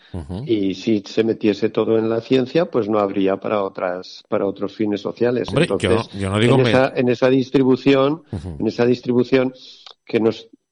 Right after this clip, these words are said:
Speaker 2: nos gustaría que nos tocase más y
Speaker 1: Ujú.
Speaker 2: que el pa-, que el país invirtiese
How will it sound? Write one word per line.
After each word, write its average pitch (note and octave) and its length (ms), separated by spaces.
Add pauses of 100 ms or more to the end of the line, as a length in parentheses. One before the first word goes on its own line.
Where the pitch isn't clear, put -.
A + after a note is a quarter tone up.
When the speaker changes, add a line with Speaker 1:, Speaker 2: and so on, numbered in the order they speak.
(260)
Speaker 2:
nos G#2+ 220
gustaría A2+ 480
que C3 100
nos A#2+ 180
tocase A#2+ 400
más C#3+ 420 (200)
y F2+ 200
Speaker 1:
Ujú. E2+ 60
Speaker 2:
que A2 80
el G#2 100
pa-, G2+ 280
que - 240
el F#2 80
país B2 560 (140)
invirtiese A2+ 920